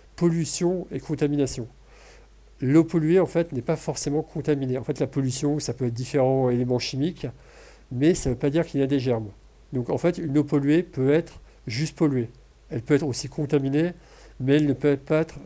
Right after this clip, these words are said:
elle n'est pas forcément, euh, contaminée. Donc voilà déjà la première chose. Ensuite, il faut savoir dans le jeu qu'il y a deux geysers en fait, que, qui sont relativement rares. On les a pas quand même souvent.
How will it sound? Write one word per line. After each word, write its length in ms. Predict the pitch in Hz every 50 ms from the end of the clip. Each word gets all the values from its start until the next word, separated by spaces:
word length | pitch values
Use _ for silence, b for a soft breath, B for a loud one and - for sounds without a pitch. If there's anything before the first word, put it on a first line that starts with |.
| -
elle 300 | 147 120 120 135 170 135
n'est 100 | 135 135
pas 120 | 135 170 156
forcément, 580 | - - 135 - - 143 135 147 160 160 - B B B B B B B -
euh, 180 | 123 120 123
contaminée. 580 | 117 - - 151 - 156 147 143 131 117 110 101 - - -
Donc 120 | 123 113
voilà 220 | 120 131 143 151 143
déjà 260 | 131 - - 120 139
la 60 | 147
première 320 | 143 - 131 135 135 127
chose. 200 | - - 120 107 101 - - -
Ensuite, 480 | 151 143 - - 175 190 190 - - - B B B B B B B
il 80 | - -
faut 100 | - 135
savoir 260 | - - 151 170 175
dans 120 | 156 147
le 60 | 135 123
jeu 200 | 117 143 160 180
qu'il 240 | 165 - 139 123
y 60 | 120 120
a 80 | 120
deux 180 | 117 120 165 180
geysers 400 | 151 151 156 135 135 139 151 160
en 80 | 143
fait, 380 | 123 - 139 139 151 143 - - B B B B B B B B - -
que, 680 | - 131 127 123 123 123 120 120 120 120 120 120 117 120
qui 120 | 117 - 127
sont 280 | - - 165 156 156
relativement 600 | 147 156 165 170 165 - 170 156 156 156 160 156 139
rares. 360 | 123 139 143 143 131 123 117
On 100 | 113 120
les 120 | 117 117
a 40 | 127
pas 200 | - - 165 151
quand 140 | 147 - 143
même 100 | 135 127
souvent. 400 | - - 131 123 135 143 156 151